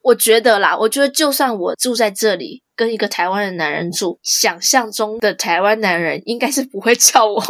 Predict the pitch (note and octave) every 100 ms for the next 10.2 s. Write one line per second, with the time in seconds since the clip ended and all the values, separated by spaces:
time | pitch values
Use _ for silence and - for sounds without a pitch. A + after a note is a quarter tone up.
0 | - - _ - - - B3 B3 A3+ A#3
1 | A3+ A#3+ F3 G3 F3 - - G#3 F#3 G3+
2 | G#3+ A3+ A#3+ A#3+ C4 B3 B3+ A3+ F#3 F3
3 | - C4 C4+ C4+ A#3 - E3 - - _
4 | A#3+ A3 - F3+ G#3+ G3 - F3 F3+ -
5 | E3 F3+ - E3+ F3 F#3+ A3+ A#3+ G#3+ -
6 | D#3 F3+ G3 G3+ F3+ F3+ F3+ C4 - -
7 | - - - - - - C#4+ C4+ C#4 G#3
8 | G3 A#3 G3+ F3+ - E3 - G#3 G#3 F3
9 | E3 F3 - C4+ C4 G3 F3+ F3+ F3 D3
10 | D#3